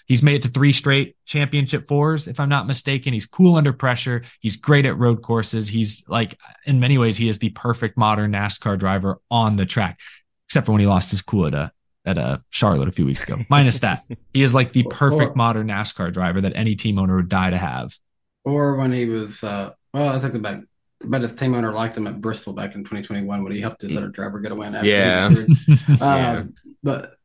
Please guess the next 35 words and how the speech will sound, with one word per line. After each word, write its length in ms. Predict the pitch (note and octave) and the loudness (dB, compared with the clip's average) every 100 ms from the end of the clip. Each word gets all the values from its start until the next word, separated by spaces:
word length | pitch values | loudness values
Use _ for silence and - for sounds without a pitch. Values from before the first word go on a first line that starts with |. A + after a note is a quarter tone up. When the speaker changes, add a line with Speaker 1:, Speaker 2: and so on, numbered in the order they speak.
| C3 | -4
Speaker 2:
people 200 | D3+ D3 | -2 0
are 120 | C3+ | 0
po-, 180 | C3+ D3 | -2 -4
people 220 | D3 C3+ | -2 -2
are 40 | C3 | -2
pointing 280 | C#3+ C#3+ | -2 0
out, 180 | D3+ A#2+ - - | -2 -4 -12 -8
like, 240 | B2 A#2+ B2+ | -4 -4 -2
uh, 220 | A#2 A#2 - | -4 -6 -8
"Oh, 140 | - G3 | 0 4
you've 200 | G#3 A3 | 4 6
got 360 | A#3 E3+ - | 4 4 0
Chase 320 | - G3 G3+ G3+ | 0 2 4 4
Elliott 260 | A#3 A#3 | 4 6
here 140 | G3+ G#3 | 6 6
now, 140 | A3+ | 4
but 160 | D3 - - | 0 -6 -8
where's, 460 | A#2+ E3+ G3 D#3+ | -2 2 2 2
where's 400 | - - B2 C#3+ | -2 -4 -2 0
Larson?" 540 | E3 A3 B3+ - A#2+ - | 2 2 2 0 -4 -6
I, 160 | - B2+ - _ _ | -8 -8 -8 _ _
hey, 240 | - C#3 A2 | -4 -2 -2
you 120 | B2 | -2
never 200 | C#3+ D#3+ | 0 2
know. 120 | F3 | 4
We 120 | C#3+ | 4
could 200 | E3 D3+ | 2 2
say 200 | B2 D3+ | 2 2
he's 120 | D#3 D#3 | 4 4
not 200 | E3+ F3 | 2 4
gonna 240 | G#3+ G3+ | 4 4
be 120 | F3+ | 4
on 80 | F3+ | 4
this 120 | F#3 E3 | 6 6
list. 420 | A#3+ C4+ - | 6 6 2